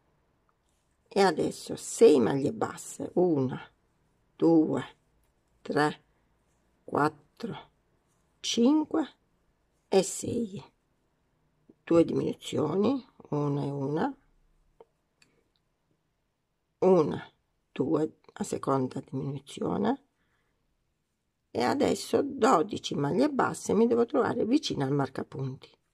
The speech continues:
uno, due, tre, quattro, cinque,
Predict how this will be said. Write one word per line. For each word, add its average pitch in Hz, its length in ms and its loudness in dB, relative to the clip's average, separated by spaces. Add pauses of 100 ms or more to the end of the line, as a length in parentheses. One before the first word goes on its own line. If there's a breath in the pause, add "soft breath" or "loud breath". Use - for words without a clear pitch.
uno, 165 420 4 (920 soft breath)
due, 175 500 0 (920)
tre, 156 380 -2 (1600 soft breath)
quattro, - 640 -8 (840)
cinque, - 600 -4